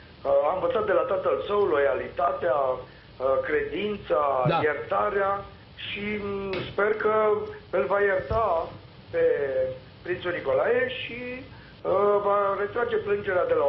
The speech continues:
Speaker 1: Obon, uh, care este într-o situație destul de avansată în fața judecătorului de instrucție,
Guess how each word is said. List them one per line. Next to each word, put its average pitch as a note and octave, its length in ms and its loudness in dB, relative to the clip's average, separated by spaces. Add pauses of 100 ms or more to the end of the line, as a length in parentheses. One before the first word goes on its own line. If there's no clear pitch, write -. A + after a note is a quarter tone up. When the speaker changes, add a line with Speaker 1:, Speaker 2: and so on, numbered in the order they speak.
Speaker 1:
Obon, B2+ 380 0
uh, - 0 - (800)
care E3 140 0 (100)
este F#3+ 120 -4 (100)
într-o D#3+ 280 -2
situație E3 420 -2 (200)
destul C#3+ 260 -2 (100)
de D3+ 60 4 (160)
avansată C#3 520 0 (120)
în B2 40 -8 (100)
fața D3 320 -2
judecătorului C3+ 720 0
de B2 60 2 (100)
instrucție, C3 500 -4